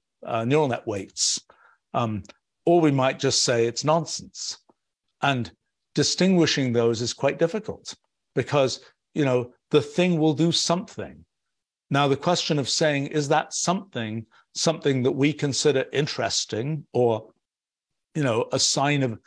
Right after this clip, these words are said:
intelligence? It's, it's got the same, let, let's take that thought experiment. Uh, you know, Chat G P T has a hundred and seventy-five billion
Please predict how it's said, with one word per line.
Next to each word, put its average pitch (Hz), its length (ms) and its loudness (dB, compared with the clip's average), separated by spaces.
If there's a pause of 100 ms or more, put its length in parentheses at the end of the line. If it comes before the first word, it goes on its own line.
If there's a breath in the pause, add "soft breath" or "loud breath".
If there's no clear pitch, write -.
(220 loud breath)
intelligence? 147 920 0 (580 loud breath)
It's, - 320 0 (120)
it's 131 140 -2
got 151 200 2
the 139 80 -2
same, 151 400 2
let, 214 200 0
let's 190 200 0
take 170 240 0
that 135 240 0
thought 151 200 2
experiment. 98 720 -8 (580)
Uh, 120 200 2 (260)
you 139 140 -2
know, 113 140 2
Chat 156 340 -2
G 147 100 -2
P 139 160 0
T 143 140 0
has 127 180 0
a 117 80 -2
hundred 127 220 -2
and 120 80 -6
seventy-five 120 500 -2
billion 107 500 -2